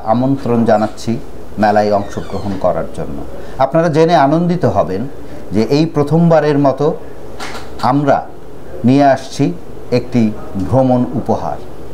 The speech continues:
সেটি হচ্ছে ট্রাভেল গিফট ভাউচার। এই ট্রাভেল গিফট ভাউচার আপনি আমাদের এই মেলায় পাবেন। বিভিন্ন মূল্যমানে এই ট্রাভেল গিফট ভাউচার আছে, যা আপনি আপনার প্রিয়জনকে উপহার দিতে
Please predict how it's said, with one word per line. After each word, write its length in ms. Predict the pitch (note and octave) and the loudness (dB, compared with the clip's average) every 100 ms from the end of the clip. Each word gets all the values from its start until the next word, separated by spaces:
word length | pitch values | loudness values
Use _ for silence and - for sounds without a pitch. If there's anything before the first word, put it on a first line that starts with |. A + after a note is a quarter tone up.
| - - - | -8 -6 -2
সেটি 200 | C#3 C3+ | 0 2
হচ্ছে 280 | C3 D3+ C3+ B2+ B2+ - - - | 0 0 0 -2 -2 -8 -4 2
ট্রাভেল 340 | C#3+ C3+ C3+ C#3 - G#2 F#2+ | 2 2 -2 -4 -6 -4 0
গিফট 280 | C3+ - - - - A2+ | 0 0 -10 -10 -2 2
ভাউচার। 400 | A#2+ G#2 G2+ E2 - - - | 2 0 -6 -6 -8 -8 -2
এই 60 | B2 B2 | 0 4
ট্রাভেল 280 | D#3 D#3 F3 D#3+ | 2 2 0 0
গিফট 200 | E3 - | -2 0
ভাউচার 340 | C3+ D#3+ D#3+ C3 - A#2 | 2 2 2 0 0 -2
আপনি 160 | - C3 | 2 4
আমাদের 220 | A#2+ B2 A#2+ | 4 4 4
এই 60 | B2 A#2+ | 4 4
মেলায় 260 | A2+ A#2 A2+ | 4 4 4
পাবেন। 240 | A2 A2+ F#3 - - - B2+ | 2 2 -2 -4 -8 -2 2
বিভিন্ন 300 | F3 G#3+ G#3+ F3+ | 4 6 6 6
মূল্যমানে 540 | D3+ D#3+ F3 C#3+ A#2 A#2+ - - | 4 4 6 4 2 -4 -8 0
এই 60 | B2+ - | 0 4
ট্রাভেল 280 | C3 A#2+ B2 A2 | 2 2 0 -2
গিফট 200 | G#2+ F#2+ | -2 0
ভাউচার 300 | A2 A2 A#2+ A2 | 0 2 4 4
আছে, 160 | G#2 D#3 E3 - - - | 4 0 -2 -6 -10 0
যা 100 | B2+ C3 C#3 A#2+ | 2 4 2 -2
আপনি 180 | - C3 A#2 | 0 2 2
আপনার 200 | B2+ A#2 | 2 0
প্রিয়জনকে 560 | - B2+ A#2+ A2+ G#2 A2 G2 | 2 2 2 0 0 0 0
উপহার 260 | G#2 G#2 G2+ G#2 | 0 0 0 0
দিতে 160 | G2+ | -2